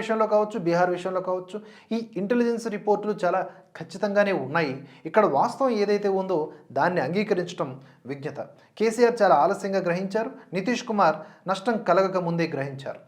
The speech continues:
రెండు చోట్ల అమిత్ షా సందర్భోచితంగా వ్యవహరించారు. మనం పరీక్ష రాసే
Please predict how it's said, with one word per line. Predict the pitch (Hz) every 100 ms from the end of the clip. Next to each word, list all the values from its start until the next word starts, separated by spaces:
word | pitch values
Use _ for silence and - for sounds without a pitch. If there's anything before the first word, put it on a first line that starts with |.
| _ _ 117
రెండు | 165 180
చోట్ల | 190 190 214 226 - - 156
అమిత్ | 196 196 214
షా | 190 190 170
సందర్భోచితంగా | 180 180 175 185 180 170 170 151
వ్యవహరించారు. | 151 151 - 139 120 120 - 185
మనం | 208 185
పరీక్ష | 208 262 233
రాసే | 214